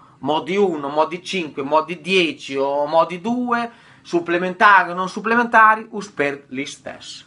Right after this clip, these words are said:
gli stessi. Io non, non, non so veramente cosa dire, è, è veramente difficile commentare una roba del genere. O spacchi tutto, e, o bestemmi e spacchi tutto, oppure,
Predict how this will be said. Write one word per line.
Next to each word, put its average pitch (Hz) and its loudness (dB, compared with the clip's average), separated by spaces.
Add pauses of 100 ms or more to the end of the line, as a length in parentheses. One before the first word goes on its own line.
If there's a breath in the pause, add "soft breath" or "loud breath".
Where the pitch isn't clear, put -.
(100)
gli 131 -6
stessi. - -16 (1400 loud breath)
Io 156 4
non, 147 -6
non, 170 0
non 180 2
so 226 8
veramente 202 0
cosa 160 0
dire, 156 0
è, 156 2
è 165 -2
veramente 180 0
difficile 156 -4
commentare 135 2
una 147 -2
roba 151 0
del 151 -4
genere. 143 -4
O 269 6
spacchi - 0
tutto, - -6
e, - -14
o 226 0
bestemmi 226 -2
e 180 -4
spacchi 254 -4
tutto, 233 -6 (480 soft breath)
oppure, 151 0